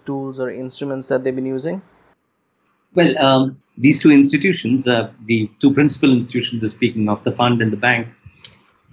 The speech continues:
Speaker 2: were set up as part of the Bretton Woods Agreement, and, um,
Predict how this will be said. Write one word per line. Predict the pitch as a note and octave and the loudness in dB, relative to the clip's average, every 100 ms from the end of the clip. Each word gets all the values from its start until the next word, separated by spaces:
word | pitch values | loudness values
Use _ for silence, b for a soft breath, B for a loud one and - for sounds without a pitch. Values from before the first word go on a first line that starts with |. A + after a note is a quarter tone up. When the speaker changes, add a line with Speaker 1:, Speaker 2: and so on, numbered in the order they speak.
| - | -8
Speaker 2:
were | A2+ B2+ | 0 2
set | B2 C#3 B2+ | 2 0 -2
up | C3 C3 | -2 -4
as | A#2+ - | -12 -6
part | B2 B2 | -2 -2
of | A#2 | -4
the | A#2+ A2+ A2+ G#2+ | -8 -10 -10 -4
Bretton | A#2+ A#2 A#2+ | -4 -2 -6
Woods | A2 | -6
Agreement, | A2 B2+ C#3+ B2+ C#3 - | -6 0 2 2 -2 -4
and, | A2+ A#2 A2+ | -4 -4 -4
um, | A2+ A2 G#2+ G#2+ A2 | -4 -4 -6 -10 -16